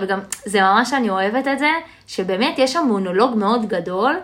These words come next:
בעניין הזה שבספר הראשון, שכאילו פיתה אומר, "אני רוצה למות לפחות בכבוד", וקטניס סוג של סולדת מזה, וממש לא מבינה את זה,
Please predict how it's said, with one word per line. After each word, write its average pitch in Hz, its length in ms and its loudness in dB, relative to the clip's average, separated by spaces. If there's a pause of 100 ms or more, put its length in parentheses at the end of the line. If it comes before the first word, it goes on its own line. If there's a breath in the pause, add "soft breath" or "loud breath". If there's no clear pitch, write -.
(300 loud breath)
בעניין 208 360 2
הזה 233 180 2
שבספר 190 800 -2
הראשון, 220 460 0
שכאילו 202 340 -2
פיתה 214 220 0
אומר, 190 240 0
"אני 190 120 -2
רוצה 185 280 0
למות 190 300 0
לפחות 185 320 -6
בכבוד", 202 500 2 (380 loud breath)
וקטניס 220 440 0
סוג 226 160 -2
של 247 160 2
סולדת 208 640 0
מזה, 220 400 0
וממש 185 360 -2
לא 240 100 2
מבינה 208 420 0
את 269 60 0
זה, 320 60 -2